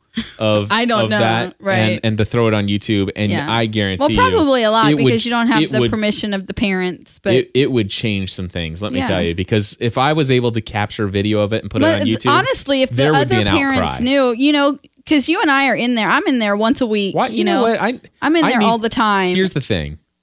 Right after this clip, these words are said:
Speaker 1: I'm
Speaker 2: Some
Speaker 1: sorry, go ahead.
Speaker 2: parents, you know, they, they have to work, and so they don't get to go to school and, and know some of the things that are going, are going on. And, and I feel like I need to say that I love our school.
Speaker 1: Mm-hmm.
Speaker 2: I,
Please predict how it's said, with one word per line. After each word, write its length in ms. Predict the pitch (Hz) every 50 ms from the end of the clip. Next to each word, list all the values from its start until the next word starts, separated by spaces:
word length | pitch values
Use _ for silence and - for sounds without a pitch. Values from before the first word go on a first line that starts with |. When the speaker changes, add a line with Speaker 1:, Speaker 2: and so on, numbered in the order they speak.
| _ -
Speaker 1:
I'm 80 | - -
Speaker 2:
Some 20 |
Speaker 1:
sorry, 80 | - 320
go 40 | -
ahead. 40 | -
Speaker 2:
parents, 580 | - 359 277 254 233 226 226 226 - - - - _ _ _ _ _ _ _ _ _ _ _ _ _ _ _
you 140 | - 233 240
know, 180 | 226 208 208 214
they, 180 | 220 247 240
they 220 | 240 233 254 254 247
have 180 | 269 277 254 -
to 80 | 254
work, 400 | 233 233 240 220 185 - - - - -
and 240 | 220 208 208 208 202
so 120 | - 240
they 120 | 220 220 233
don't 140 | 240 233 -
get 140 | 247 233
to 80 | - 247
go 120 | 220 214
to 60 | 196 196
school 340 | - - 220 190 185 185
and, 500 | 180 - 208 190 185 185 180 180 185 196 - _ _ _ _ _ _ _
and 120 | - 220 233
know 100 | 226 220
some 200 | 208 - 226 214
of 60 | 208
the 100 | 202 196
things 280 | 202 - 196 190 196 -
that 100 | 214 202
are 60 | 196
going, 260 | 202 190 190 196 - -
are 180 | - 185 190 185
going 240 | 196 - 208 208 220
on. 160 | 220 233 247
And, 360 | 240 277 269 262 262 247 - _
and 380 | - 262 262 262 262 254 254 - - _ -
I 100 | 262 247
feel 200 | - - 302 320
like 200 | 330 320 311 311
I 60 | 285
need 360 | 262 262 262 262 254 233 208 - _ -
to 140 | - 262 220
say 260 | - - 247 240 240
that 220 | 214 220 214 - - - - - _ _ _
I 200 | - 233 294 370
love 260 | 359 294 285 311 320 294
our 240 | 247 226 226 226
school. 580 | 220 - - - 302 285 254 180 - - 214 - _ _ _ _ -
Speaker 1:
Mm-hmm. 320 | 123 120 113 110 104 107 131 135 _ _ _ _ -
Speaker 2:
I, 320 | 233 247 254 254 247 -